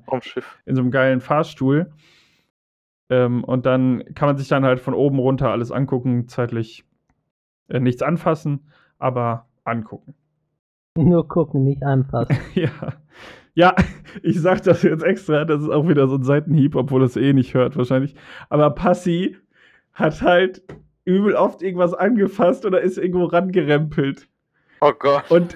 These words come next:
Speaker 2: dann hatten die te-, manchmal so, also ich weiß auch gar nicht, warum eigentlich, weil er hat da jetzt nicht so richtig so, „Muss das jetzt anfassen“, sondern er hat einfach nur so quasi aus Langeweile, weiß ich auch nicht.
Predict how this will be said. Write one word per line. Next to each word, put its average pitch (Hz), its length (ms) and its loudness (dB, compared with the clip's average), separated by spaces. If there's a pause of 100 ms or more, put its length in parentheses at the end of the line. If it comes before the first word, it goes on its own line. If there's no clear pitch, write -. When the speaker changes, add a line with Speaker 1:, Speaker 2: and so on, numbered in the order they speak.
(140)
Speaker 2:
dann 190 160 4
hatten 208 260 -2
die 185 140 -2
te-, 185 280 -2
manchmal 190 480 2
so, 165 260 4 (1000)
also 151 160 0
ich 151 120 0
weiß 156 160 -4
auch 147 100 -4
gar 151 140 -2
nicht, 151 200 0
warum 151 520 0
eigentlich, 131 480 -2
weil 143 100 -2
er 139 60 2
hat 151 120 -2
da 160 40 2
jetzt 143 260 0
nicht 151 140 -2
so 156 80 2
richtig 147 240 2
so, 143 120 0
„Muss 139 280 4
das - 160 -2
jetzt 135 180 -2
anfassen“, 156 420 0
sondern 135 180 2
er 135 60 2
hat 131 80 -4
einfach 156 220 0
nur 156 120 2
so 135 240 0
quasi 139 440 0
aus 131 220 -2
Langeweile, 135 580 0
weiß 120 180 -4
ich - 60 -12
auch 113 60 -6
nicht. 117 180 -6